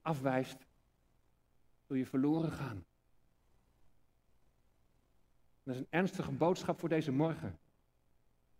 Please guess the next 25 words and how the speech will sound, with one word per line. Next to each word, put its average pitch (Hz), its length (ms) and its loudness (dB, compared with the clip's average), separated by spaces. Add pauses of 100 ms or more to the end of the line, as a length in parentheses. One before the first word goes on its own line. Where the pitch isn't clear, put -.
(1200)
Maar - 100 -20
tegelijkertijd 170 600 4
mogen 160 200 4
wij 151 120 6
het 143 100 4
evangelie 180 720 4
verkondigen. 127 600 0 (200)
En 127 80 -2
het 131 80 2
evangelie 214 640 6
is 170 100 4
het 147 160 0
goede 240 300 4
nieuws. 156 440 2 (180)
Het - 160 -4
goede 214 260 4
nieuws 165 400 4 (160)
van 143 100 0
het - 180 -2
komen 208 360 6
van 123 220 2
Jezus 170 460 2 (240)
naar 131 160 -2
deze 143 300 0
aarde. 127 360 -4